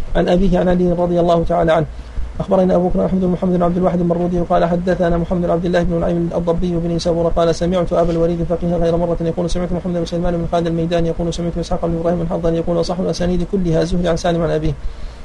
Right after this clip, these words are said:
أخبرنا أبو بكر البرقاني قال: "قرأت على محمد بن عبد الله بن خمر-، بن خمروان الهروي حد-، قلت: حدثكم أبو منصور يحيى بن أحمد بن زياد؟" قال:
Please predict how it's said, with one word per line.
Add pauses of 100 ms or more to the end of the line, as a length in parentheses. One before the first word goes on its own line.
أخبرنا
أبو
بكر
البرقاني
قال:
"قرأت
على
محمد
بن
عبد
الله
بن
خمر-، (160)
بن
خمروان
الهروي
حد-، (120)
قلت:
حدثكم
أبو
منصور
يحيى
بن
أحمد
بن
زياد؟"
قال: